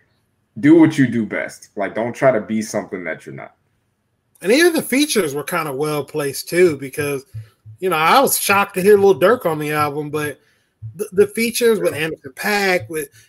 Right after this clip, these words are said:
Speaker 2: just the different people that he had, it, it went well together. So this one, it, it did work, and I do agree with you.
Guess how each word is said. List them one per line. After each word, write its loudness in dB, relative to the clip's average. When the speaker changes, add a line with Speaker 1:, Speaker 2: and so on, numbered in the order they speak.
Speaker 2:
just -2
the -6
different -2
people 0
that 0
he 0
had, 2
it, 2
it 4
went 2
well 4
together. -6
So -8
this 2
one, 0
it, 0
it 0
did 4
work, 0
and -4
I -2
do 6
agree 0
with -6
you. -16